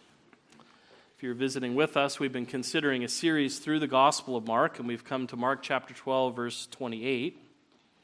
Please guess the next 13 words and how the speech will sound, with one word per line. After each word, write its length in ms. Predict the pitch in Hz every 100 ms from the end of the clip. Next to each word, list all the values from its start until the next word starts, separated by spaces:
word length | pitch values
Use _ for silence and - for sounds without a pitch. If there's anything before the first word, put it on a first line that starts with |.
| _ _ _ _ _ _ _ _ _ _ _ _ _ 139
You'll 140 | 123
find 280 | - 135 135
that 120 | 120
on 160 | 120 117
page 320 | 147 131 -
ten 240 | 160 147
seventy-nine 760 | 143 156 143 127 123 127 143 156
of 120 | 127
many 220 | 135 135
of 120 | 127
our 280 | 123 120 117 -
pew 220 | - 151
Bibles. 600 | 139 131 139 175 190 -